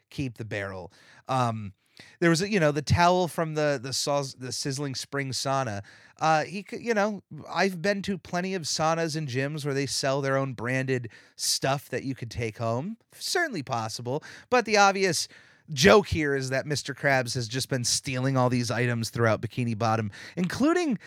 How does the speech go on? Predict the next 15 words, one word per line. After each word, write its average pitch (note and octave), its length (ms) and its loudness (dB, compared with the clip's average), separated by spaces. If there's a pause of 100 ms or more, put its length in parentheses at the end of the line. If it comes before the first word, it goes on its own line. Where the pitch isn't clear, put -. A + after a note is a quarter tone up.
(220)
Sandy's B3 540 2
hedge E3+ 320 -2
clippers, A2+ 480 -2
which C3+ 200 -4
is E3+ 140 -4
just - 360 -6
kind F#3 220 -2
of G3 80 0
funny D3+ 360 2
because A2+ 500 -2 (320)
they're C#3+ 280 0
clearly G#3+ 520 0
made D#3 380 0
for C3+ 400 0
hedges. D3+ 720 -4